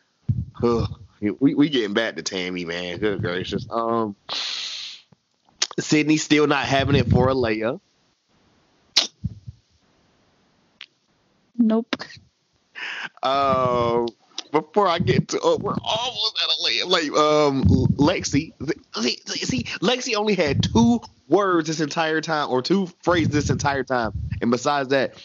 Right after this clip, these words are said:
Speaker 1: she went insane. She said everything is just pageant talk with her. Like she said, you know, she hopes she doesn't get, what was it, eliminated?
Speaker 2: Disqualified.
Speaker 1: Disqualified. Yo,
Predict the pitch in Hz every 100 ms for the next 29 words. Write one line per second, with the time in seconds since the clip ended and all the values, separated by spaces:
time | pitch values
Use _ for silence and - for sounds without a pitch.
0 | - - 147 143 - 104 98 135 127 110
1 | - - - - - - - - - -
2 | 156 156 139 - 123 156 156 175 170 156
3 | 165 - - 120 127 123 107 107 95 104
4 | 90 101 95 98 98 147 - 131 123 117
5 | - - - 120 123 120 135 139 131 131
6 | 139 127 131 120 127 110 - - - -
7 | - 175 123 107 233 214 113 127 - 214
8 | 208 214 - 214 208 208 214 - 135 147
9 | 160 160 - 175 - - - - 139 220
10 | 269 285